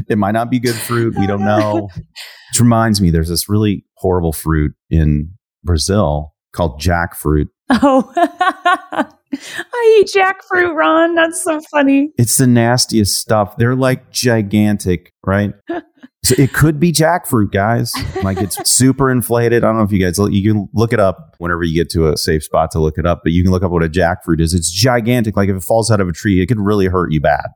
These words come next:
Speaker 1: That kind of a huge fruit. So if they inflate the numbers because they're guessing, or if you're using a calculator that inflates the numbers, well, you're never gonna get a property because nothing's ever gonna look good enough.
Speaker 2: Yes.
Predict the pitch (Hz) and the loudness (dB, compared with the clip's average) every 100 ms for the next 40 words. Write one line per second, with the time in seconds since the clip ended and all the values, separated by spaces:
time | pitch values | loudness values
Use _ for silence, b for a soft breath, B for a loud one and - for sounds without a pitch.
0 | _ - 104 101 87 76 73 78 73 73 | _ 0 0 0 0 0 0 -2 -4 -6
1 | - 104 90 73 - - 87 76 _ _ | 0 2 2 -2 -10 -4 -2 -2 _ _
2 | - 135 147 147 165 165 151 - 160 190 | -2 2 2 2 0 2 0 0 0 0
3 | 143 135 196 180 123 139 - - _ _ | 2 2 4 2 2 0 -4 -8 _ _
4 | - 113 131 120 117 104 131 147 104 98 | -4 -2 0 0 0 2 2 2 2 2
5 | 98 120 127 127 - - 104 113 117 113 | 2 2 2 0 -2 -4 0 2 2 0
6 | 101 107 120 117 104 90 - - 139 - | 0 2 2 2 2 0 -4 -6 -4 -2
7 | 95 110 85 82 64 87 - 87 85 - | 0 0 0 -2 -2 -4 -2 -2 -2 -4
8 | 78 76 71 73 95 - - _ _ - | -2 -2 -2 -2 -4 -6 -14 _ _ 0
9 | 151 175 170 143 139 120 123 110 160 190 | 2 2 0 0 0 2 0 0 0 0
10 | - 82 73 104 120 156 185 127 92 76 | 0 -2 0 2 2 2 0 0 0 -2
11 | 73 71 67 67 71 67 65 - - 185 | -4 -4 -6 -4 -4 -4 -6 -6 -4 2
12 | 220 311 156 - | 4 4 0 -6